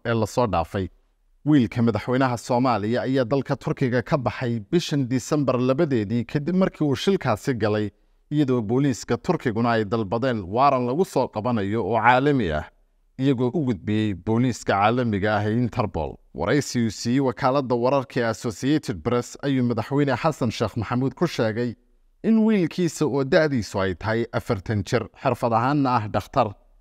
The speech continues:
aanu baxsan, balse uu Turkiga sii joogay kadib maalmo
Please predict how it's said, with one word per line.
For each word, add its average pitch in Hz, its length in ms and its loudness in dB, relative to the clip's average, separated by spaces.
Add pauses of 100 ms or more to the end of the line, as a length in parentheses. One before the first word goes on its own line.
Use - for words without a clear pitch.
(380)
aanu 139 300 4
baxsan, 107 580 -2
balse 117 320 0
uu 120 180 2
Turkiga 135 440 0
sii 185 260 0
joogay 117 460 -2 (600)
kadib 220 320 4
maalmo 123 360 2